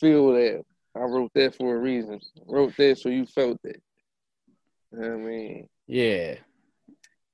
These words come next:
Speaker 1: And if
Speaker 2: N-
Speaker 1: I only get one, <laughs>
Speaker 2: Nah.
Speaker 1: like, nah, man. But
Speaker 2: Nah, 'cause that is heartbreaking. Like,
Speaker 1: that's some heartbreaking shit.
Speaker 2: there's certain jams from, like, the nineties, like, hip-hop songs that, I can't think of any right now.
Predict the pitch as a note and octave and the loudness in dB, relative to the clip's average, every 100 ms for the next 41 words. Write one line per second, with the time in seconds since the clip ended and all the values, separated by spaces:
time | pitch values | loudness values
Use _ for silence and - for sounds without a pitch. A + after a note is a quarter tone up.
0 | _ - A2 G#2+ G#2 C3 D3+ A#2 A2 G#2 | _ -12 -8 -8 -4 -2 0 -2 -4 -8
1 | G2 A#2+ F#3+ D#4+ D4 C#4+ - - D#3 - | -6 -4 -4 -4 -10 -2 0 0 -4 2
2 | G#3+ - G#3 - - - - - _ _ | 2 2 -4 -6 -8 -12 -12 -16 _ _
3 | _ _ G#2+ G#2 G2 G2 F2+ E2+ - - | _ _ -10 -10 -10 -10 -12 -14 -18 -20
4 | - _ _ - - - - - _ _ | -20 _ _ -18 -14 -14 -16 -20 _ _
5 | _ - - - A#2+ B2+ B2 C#3 C3 D#3 | _ -18 -14 -8 -2 0 0 0 2 4
6 | D#3 B2 A#2+ G#2 G#2 G2 F#2+ G#2 G#2 G2+ | 4 4 0 0 -2 -4 -6 -8 -6 -6
7 | F#2+ G2 C3+ B2+ A2 A#2 B2+ G#2 A#2+ B2 | -6 -6 -6 -8 -12 -6 -6 -4 -4 -4
8 | A#2 A2+ - - C3+ A#2+ B2 - D3+ D3+ | -4 -8 -10 -6 0 0 2 2 2 4
9 | D3 B2 G#2 A#2 A#2 A#2 A2 B2 A2+ A2 | 2 2 -2 -2 -2 -2 -4 -4 -2 -4
10 | G2+ G#2 G#2 G#2+ A2 A2 G#2 G2 G2 F#2+ | -4 -4 -2 -2 -2 -2 -2 -4 -6 -6
11 | G#2+ A#2 G#2 G2 - G2+ G2+ G2+ F#2+ G2 | -8 -4 -4 -6 -8 -8 -6 -8 -8 -8
12 | F#2+ F#2+ - - G#3+ - B2+ G2+ F#2+ F#2 | -6 -8 -12 -10 -8 -6 -4 -4 -8 -10
13 | F2+ F#2 F#2 F#2 F#2 F#2 | -14 -14 -14 -14 -14 -16